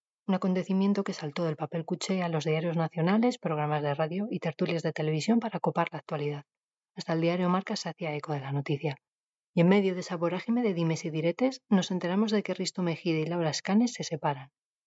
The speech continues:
¿Casualidad? Una noticia que hubiera dado para muchos minutos de televisión y cientos de líneas quedaba eclipsada por el huracán Falcó. ¿Eligieron Risto y Laura el momento a propósito?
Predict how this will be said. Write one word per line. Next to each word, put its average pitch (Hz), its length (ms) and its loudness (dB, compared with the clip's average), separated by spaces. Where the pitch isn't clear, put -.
¿Casualidad? 156 560 0
Una 196 140 2
noticia 196 380 0
que - 80 -2
hubiera 185 220 0
dado 175 240 0
para 170 180 0
muchos 175 320 -2
minutos 170 360 0
de 160 100 0
televisión 156 640 -2
y 160 100 0
cientos 190 340 2
de 175 120 2
líneas 208 380 2
quedaba 175 280 0
eclipsada 196 600 -2
por 196 120 0
el 156 80 0
huracán 151 380 0
Falcó. 143 420 -6
¿Eligieron 220 540 2
Risto 214 300 -4
y 170 60 0
Laura 165 240 0
el 165 60 2
momento 156 360 0
a 151 40 -10
propósito? 190 600 -4